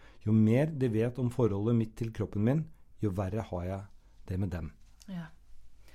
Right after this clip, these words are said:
Speaker 2: Jeg er s-, jeg er veldig glad for at den her gutten, eh, står litt sånn åpenhjertig frem med det her problematikken, for at ofte blir det så mye fokus på jenter og kropp, og at, at,
Speaker 1: Mm.
Speaker 2: men jeg tenker gutter blir også utsatt for et press.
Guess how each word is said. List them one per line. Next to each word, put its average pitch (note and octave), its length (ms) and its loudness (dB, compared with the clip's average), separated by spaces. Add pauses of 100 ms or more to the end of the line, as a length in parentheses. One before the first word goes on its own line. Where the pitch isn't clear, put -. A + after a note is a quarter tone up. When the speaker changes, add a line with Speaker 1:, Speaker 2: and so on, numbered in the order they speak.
(400)
Speaker 2:
Jeg A3+ 200 -8
er A#3 60 -8
s-, - 160 -16
jeg - 100 -12
er G#3+ 60 -12
veldig G3 720 -6
glad G#3 260 -8
for - 140 -8
at - 160 -10
den F3 120 -6
her F3 180 -6
gutten, E3 640 -8
eh, D#3+ 280 -6
står A3 260 -12
litt G3+ 120 -12
sånn D#3+ 140 -6
åpenhjertig F#3+ 680 -10
frem G#3+ 320 -8
med E3 160 -6
det D#3+ 140 -6
her F3 220 -6
problematikken, F3 760 -10
for F#3+ 100 -8
at F#3+ 160 -10
ofte - 300 -10
blir F#3 160 -8
det E3+ 80 -10
så F3+ 120 -10
mye F3 180 -4
fokus A#3 360 -12
på E3 160 -12
jenter G3+ 520 -8
og - 80 -14
kropp, C#3+ 380 -12
og D#3+ 80 -6
at, E3+ 220 -8
at, F3 160 -10
Speaker 1:
Mm. G2+ 200 -6
Speaker 2:
men G3 100 -4
jeg G3+ 160 -8
tenker G3 340 -12
gutter G3 360 -12
blir E3 180 -8
også G3+ 320 -6
utsatt D#3+ 220 -16
for - 140 -14
et E3+ 120 -16
press. - 420 -14